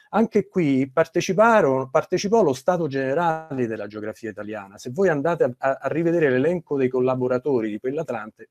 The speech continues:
praticamente ci sono tutti i poli geografici ra-, mh, più, eh, avanzati e più, ehm, diciamo, e, e, e più ben, e, e molto ben distribuiti su tutto il territorio nazionale. Questa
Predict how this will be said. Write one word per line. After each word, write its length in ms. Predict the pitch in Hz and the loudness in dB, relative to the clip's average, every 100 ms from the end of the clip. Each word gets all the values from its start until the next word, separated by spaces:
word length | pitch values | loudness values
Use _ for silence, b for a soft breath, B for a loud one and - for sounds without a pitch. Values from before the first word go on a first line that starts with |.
| _ | _
praticamente 720 | 139 139 120 104 101 - 101 B B B B _ | -4 -2 -4 -6 -14 -20 -20 B B B B _
ci 120 | - | -6
sono 340 | 147 151 139 127 | 0 0 0 0
tutti 320 | 208 175 160 | 0 0 -2
i 80 | 147 | 0
poli 280 | 160 151 139 | 0 -2 -14
geografici 720 | 135 139 139 135 131 139 127 - - | -20 -14 -12 -12 -14 -20 -20 -20 -14
ra-, 160 | 131 131 | -12 -12
mh, 360 | - 135 127 123 120 | -16 -16 -12 -12 -10
più, 320 | - 170 151 - | -4 -4 -4 -6
eh, 520 | 135 131 127 120 120 - | -4 0 2 0 -2 -8
avanzati 800 | - 135 143 - 156 160 151 139 | -6 -4 -4 -2 2 2 2 0
e 220 | 127 123 | 0 0
più, 400 | _ 160 156 143 131 b b b b | _ -2 0 0 -4 b b b b
ehm, 1120 | - 131 131 131 127 127 123 123 123 123 123 120 _ | -4 -2 0 2 2 4 4 2 2 0 -2 -6 _
diciamo, 540 | 127 147 185 170 160 | -8 -2 0 4 2
e, 100 | 170 - - | 2 -6 -4
e, 180 | 175 - | -4 -2
e 120 | 170 | -6
più 180 | - 233 | -2 2
ben, 300 | 196 220 196 156 147 156 151 | 4 2 0 -8 -14 -14 -6
e, 160 | 170 180 | -4 0
e 60 | |
molto 300 | 196 254 214 | 2 2 2
ben 200 | 165 175 | 2 2
distribuiti 800 | 165 151 - 143 127 143 143 123 | 0 -4 -6 -4 -2 -2 0 -2
su 180 | - 123 | -4 -10
tutto 260 | 131 127 123 | -12 -6 -6
il 80 | |
territorio 480 | - 127 123 127 120 | -4 -2 0 0 0
nazionale. 580 | 113 113 - 117 107 117 | -4 -6 -6 -6 -4 -2
Questa 420 | 165 160 160 151 | -2 -2 -2 -2